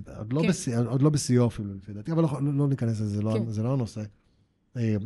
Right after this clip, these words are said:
Speaker 1: יש עוד אתגרים, אה, אה, בחיים. ילדים חווים כל מיני, וכמובן אנחנו כמבוגרים חווים, חווים. אז, אז
Speaker 2: אני חושבת ששם
Speaker 1: לתרגל
Speaker 2: חשוב
Speaker 1: אותם, לתרגל אותם בהתמודדות של אתגרים.
Speaker 2: לא רק לתרגל אותם,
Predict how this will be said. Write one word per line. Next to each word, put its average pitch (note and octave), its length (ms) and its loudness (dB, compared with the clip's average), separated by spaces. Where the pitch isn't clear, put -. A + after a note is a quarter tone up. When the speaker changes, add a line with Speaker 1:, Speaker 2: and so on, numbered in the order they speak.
Speaker 1:
יש D#3+ 220 8
עוד G3 200 6
אתגרים, C3 540 10
אה, G#2+ 40 6
אה, G#2+ 480 4
בחיים. G2+ 420 2
ילדים G#2 280 4
חווים D3 640 6
כל E3+ 160 6
מיני, G3 300 8
וכמובן G2 800 0
אנחנו A2+ 260 4
כמבוגרים A#2+ 380 6
חווים, B2+ 180 6
חווים. G#2 460 2
אז, G#2+ 280 0
אז G2+ 360 -2
Speaker 2:
אני G3+ 120 0
חושבת C3+ 220 10
ששם F#3+ 160 8
Speaker 1:
לתרגל C#3 320 12
Speaker 2:
חשוב B3+ 160 12
Speaker 1:
אותם, C#3 260 10
לתרגל C3+ 640 6
אותם F#3 280 6
בהתמודדות A2 600 4
של G2+ 180 0
אתגרים. G#2 260 2
Speaker 2:
לא B3 60 4
רק C#4+ 140 2
לתרגל F#3+ 380 0
אותם, F#3 400 -2